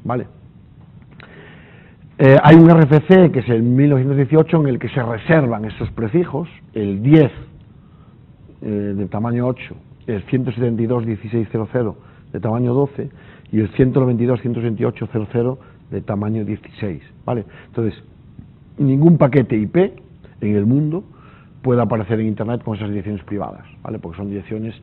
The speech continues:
no registradas, direcciones no válidas, ¿de acuerdo? Entonces, cualquier router tiene que encargarse de, a la vista de una de esas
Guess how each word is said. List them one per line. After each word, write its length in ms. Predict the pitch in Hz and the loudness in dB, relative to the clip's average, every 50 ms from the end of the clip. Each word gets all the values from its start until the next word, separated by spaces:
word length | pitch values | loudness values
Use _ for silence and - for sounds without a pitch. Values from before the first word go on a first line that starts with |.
| - - - - - | -20 -20 -20 -20 -14
no 180 | - 107 110 110 | -10 -8 -6 -6
registradas, 520 | 113 101 92 95 90 - - 117 101 85 | -6 -6 -8 -12 -14 -10 -8 -8 -8 -8
direcciones 320 | 80 80 71 95 101 95 92 | -8 -12 -12 -10 -10 -10 -8
no 100 | 104 98 | -8 -6
válidas, 400 | 98 98 92 95 73 57 - - | -6 -8 -8 -8 -12 -14 -14 -20
¿de 640 | - - - - - - - - - - - - - | -20 -20 -20 -20 -20 -20 -20 -20 -20 -20 -20 -20 -14
acuerdo? 320 | - - 120 113 110 - - - - | -8 -8 -8 -8 -10 -16 -20 -20 -20
Entonces, 340 | - - - 107 101 - - - - - - - - | -14 -8 -6 -6 -6 -8 -10 -18 -20 -20 -20 -16 -6
cualquier 380 | - - 107 101 95 143 135 131 | 0 0 0 2 2 2 4 6
router 400 | 147 156 131 - 151 156 165 - - - - - | 6 6 6 6 2 -2 -2 -4 -10 -16 -12 -8
tiene 180 | 117 107 107 | -6 -6 -6
que 80 | 101 117 | -4 -6
encargarse 500 | 110 101 117 113 117 120 113 113 123 107 | -6 -6 -6 -4 -4 -6 -6 -6 -8 -8
de, 220 | 107 113 123 - - - - - _ _ _ - - - - - - - - | -6 -8 -8 -10 -14 -20 -20 -20 _ _ _ -20 -20 -20 -20 -20 -20 -12 -10
a 100 | 107 104 | -8 -4
la 80 | 98 | -2
vista 320 | 110 139 123 - - 104 98 | 0 0 -2 -2 -6 -8 -6
de 80 | 101 104 | -6 -4
una 160 | 107 110 107 | -4 -4 -4
de 100 | 107 107 | -6 -6
esas 240 | 98 - 113 107 | -8 -8 -10 -12